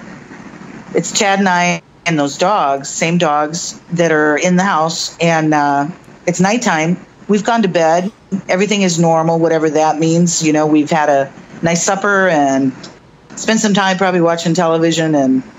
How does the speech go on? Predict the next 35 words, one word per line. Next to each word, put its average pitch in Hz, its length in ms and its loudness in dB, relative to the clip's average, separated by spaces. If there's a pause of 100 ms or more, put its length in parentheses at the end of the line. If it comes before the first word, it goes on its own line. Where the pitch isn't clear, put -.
off 185 180 -2
to 180 60 0
bed 165 200 2
we 151 80 2
go. 156 260 2
Chad 180 180 -2
and 175 100 0
I - 40 2
have 156 80 -2
never 156 200 0
had 165 200 0
kids. 147 540 -2 (800)
So 180 300 0
the 170 80 -2
puppies 180 360 -2
have 151 140 0
always 156 260 2
been 156 140 0
our 151 100 2
babies, 156 480 0
and 143 220 0 (260)
everybody 226 240 0
goes 240 200 0
to 214 60 0
bed, 196 260 2
and 185 100 2
that's 175 180 -2
what 175 80 0
I 165 100 0
remember. 180 440 0
And 156 160 0
next 165 220 -2
thing 208 140 0
I 175 120 0
know, 151 520 2